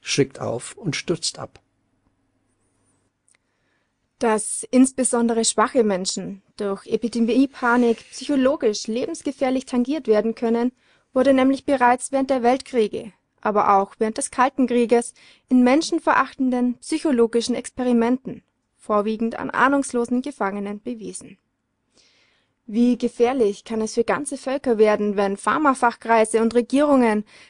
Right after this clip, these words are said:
Speaker 2: das Wissen um solche Todeswirkungen vor ihnen verbergen? In sogenannten Vierziger-Bibliotheken vieler Länder dieser Welt aber sollen Hunderte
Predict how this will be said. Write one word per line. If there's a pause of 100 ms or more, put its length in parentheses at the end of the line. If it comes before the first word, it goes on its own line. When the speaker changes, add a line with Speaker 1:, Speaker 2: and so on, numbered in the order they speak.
(160)
Speaker 2:
das
Wissen
um
solche
Todeswirkungen
vor
ihnen
verbergen? (1700)
In
sogenannten
Vierziger-Bibliotheken
vieler
Länder
dieser
Welt (160)
aber
sollen
Hunderte